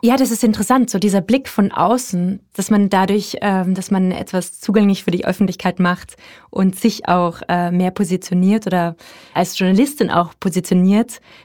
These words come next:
wird man wieder anders wahrgenommen und das hat wieder Rückwirkungen auf, auf dich. Das führt mich eh zur nächsten Frage.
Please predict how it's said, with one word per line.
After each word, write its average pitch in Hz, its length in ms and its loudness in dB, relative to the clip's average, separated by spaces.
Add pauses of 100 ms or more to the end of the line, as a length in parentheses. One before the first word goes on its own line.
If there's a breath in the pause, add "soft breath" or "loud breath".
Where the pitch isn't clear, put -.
wird 196 120 2
man 190 160 4
wieder 180 280 0
anders 180 280 0
wahrgenommen 180 560 2
und 180 120 -2
das 175 120 -8
hat - 140 -2
wieder 175 200 0
Rückwirkungen 175 600 -2
auf, 165 220 -8
auf - 220 -10
dich. - 340 -4 (500 loud breath)
Das - 380 -2 (220)
führt 196 160 0
mich 208 140 0
eh - 60 0
zur 202 140 2
nächsten 190 300 0
Frage. 185 480 0